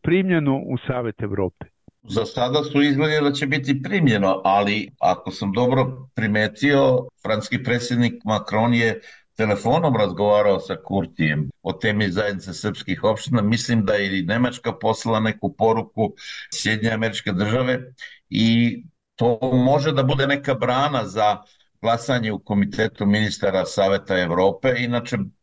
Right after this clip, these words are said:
Speaker 2: ako on uradi taj korak koji se traži od njega, Kosovo će glatko ući u Savet Evrope. To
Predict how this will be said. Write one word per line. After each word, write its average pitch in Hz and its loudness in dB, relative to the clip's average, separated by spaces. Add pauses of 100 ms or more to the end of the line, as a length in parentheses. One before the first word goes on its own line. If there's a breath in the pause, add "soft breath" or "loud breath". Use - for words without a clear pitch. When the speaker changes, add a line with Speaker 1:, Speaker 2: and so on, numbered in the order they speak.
(380)
Speaker 2:
ako 98 0 (300 loud breath)
on 107 2
uradi 139 2
taj 107 -2
korak - 0 (300)
koji 104 -4
se 90 -4
traži 101 -4
od 87 -6
njega, 101 0 (560 loud breath)
Kosovo 104 0
će 104 -2
glatko 101 -4
ući 92 -4
u 90 -2
Savet 87 -2
Evrope. 82 0 (100)
To 82 0